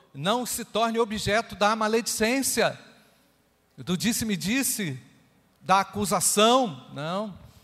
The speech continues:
a igreja não existe para isso. Ela combate o mal, mas não é acusando, é anunciando a verdade e é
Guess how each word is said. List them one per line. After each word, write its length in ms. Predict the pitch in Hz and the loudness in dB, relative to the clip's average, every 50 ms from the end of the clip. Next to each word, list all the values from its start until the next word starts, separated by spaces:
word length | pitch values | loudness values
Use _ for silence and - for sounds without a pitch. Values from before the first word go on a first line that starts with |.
| _ - | _ -10
a 100 | - 120 | -8 -8
igreja 360 | 120 120 147 165 208 202 214 | -6 -4 -4 -4 -2 -4 -4
não 100 | 208 202 | -4 -4
existe 340 | 196 180 - 196 196 - - | -6 -4 -6 -6 -6 -6 -6
para 160 | - 190 175 | -6 -6 -6
isso. 220 | 165 190 180 - - | -6 -6 -6 -6 -6
Ela 140 | 151 160 160 | -6 -6 -4
combate 500 | - 180 165 156 175 180 196 - - 208 | -4 -4 0 4 4 4 4 2 0 0
o 40 | |
mal, 640 | 185 170 170 185 196 208 190 151 - - - - - _ - | 2 4 6 6 6 6 6 2 -2 -10 -20 -20 -20 _ -4
mas 240 | 151 175 180 - - | -4 -4 -2 -2 -2
não 100 | 175 180 | 0 0
é 80 | 196 | 0
acusando, 720 | 208 202 - 220 214 156 190 196 214 240 240 175 151 123 107 - - - - _ _ _ _ _ _ | 0 0 -2 -4 -2 2 4 6 6 4 4 0 -6 -10 -12 -16 -20 -20 -20 _ _ _ _ _ _
é 80 | - 165 | 0 0
anunciando 840 | 180 180 175 190 220 226 - - - 214 196 190 220 247 262 220 226 | 0 0 0 -2 -4 -2 -2 -2 0 2 2 2 4 2 2 0 -2
a 20 | 208 | -2
verdade 760 | 226 220 202 196 190 185 190 208 208 202 165 151 160 135 - - - _ - | -2 -4 -2 0 0 0 0 0 -2 -4 -6 -8 -10 -10 -12 -16 -20 _ -4
e 140 | 165 170 | -2 0
é 60 | 202 | 0